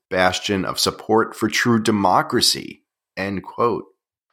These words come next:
And so, as I've said so many times on this podcast before, and I'll repeat again in the future, we must fulfill our obligation in higher education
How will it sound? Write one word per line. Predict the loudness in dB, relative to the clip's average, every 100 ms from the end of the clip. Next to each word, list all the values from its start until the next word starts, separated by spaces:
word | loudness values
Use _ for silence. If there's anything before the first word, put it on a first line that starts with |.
| -4
And | -2 0
so, | 2 2 0
as | 0 -2
I've | -2 -2
said | 0 2 2 2
so | 2
many | 2 2 0
times | -2 0 0 2 0
on | 0 -2 -2
this | -4
podcast | -4 -2 -2 -4 -6 -6 -6
before, | -8 0 2 2
and | 0 -2
I'll | -2 -2
repeat | -2 -4 -4 -4 -2
again | -4 -2 2 2
in | 2
the |
future, | 0 -4 -2 0 0 -2 -10 _ _
we | -2 0
must | 2 4 4 2 -4 -10
fulfill | -12 -10 0 2
our | 4 2
obligation | 2 0 -2 -2 -4 -2 -2
in | -4
higher | -2 0 0 0
education | -2 -6 -10 -6 -4 -4 -6 -12